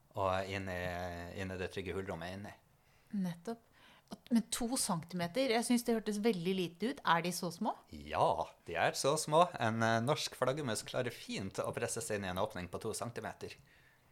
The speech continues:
Speaker 2: Men det er, eh, ja, nei, det er jo ikke s-, det, da kan de jo få plass veldig mange steder. Altså,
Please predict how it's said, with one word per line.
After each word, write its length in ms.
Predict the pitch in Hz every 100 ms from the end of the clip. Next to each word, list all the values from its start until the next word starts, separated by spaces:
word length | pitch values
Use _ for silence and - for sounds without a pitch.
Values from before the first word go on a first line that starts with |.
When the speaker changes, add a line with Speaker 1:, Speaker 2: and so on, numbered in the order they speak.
| _ - - - _ _ - - - - - - - - - -
Speaker 2:
Men 180 | 214 269
det 140 | 277
er, 340 | 285 254 247 254
eh, 320 | 262 262 262 233
ja, 100 | 302 -
nei, 140 | 294
det 100 | 277
er 80 | 240
jo 60 | 220
ikke 100 | 262
s-, 100 | - 247 226 226 233 233
det, 100 | 240 220
da 80 | 262 -
kan 160 | - 190
de 100 | 175
jo 40 | 269
få 80 | 247
plass 240 | 233 175 -
veldig 260 | 226 185
mange 220 | 190 175
steder. 380 | 170 175 190 294
Altså, 240 | 233 233